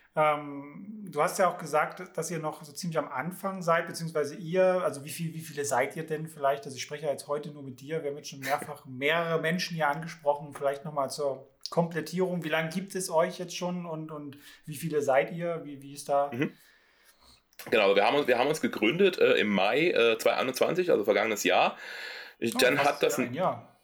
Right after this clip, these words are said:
Speaker 2: Es war, ja, ein Jahr. Wir hatten letztens Geburtstag, äh, wobei man sagen muss, bis wir dann wirklich angefangen haben, haben zu arbeiten, hat das immer noch ein bisschen gedauert. Corona,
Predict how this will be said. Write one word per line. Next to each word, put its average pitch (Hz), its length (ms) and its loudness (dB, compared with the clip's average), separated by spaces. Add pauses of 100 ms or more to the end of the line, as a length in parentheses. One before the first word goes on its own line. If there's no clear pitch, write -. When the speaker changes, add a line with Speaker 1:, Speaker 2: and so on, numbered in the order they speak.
(160)
Speaker 2:
Es - 300 0
war, 139 200 8
ja, - 140 6
ein 151 140 4
Jahr. 165 140 4
Wir 110 80 8
hatten 127 140 2
letztens 135 260 0
Geburtstag, 120 540 4
äh, 117 160 6
wobei 104 140 6
man 127 160 4
sagen 123 240 4
muss, 127 140 2
bis 139 200 -2
wir 165 80 6
dann 131 140 6
wirklich 135 300 2
angefangen 143 500 4
haben, 127 340 6
haben 120 180 4
zu - 120 6
arbeiten, 107 540 4
hat 113 120 2
das 127 120 2
immer 117 160 4
noch 110 80 2
ein 101 60 -2
bisschen 110 200 2
gedauert. 107 480 6
Corona, 120 720 4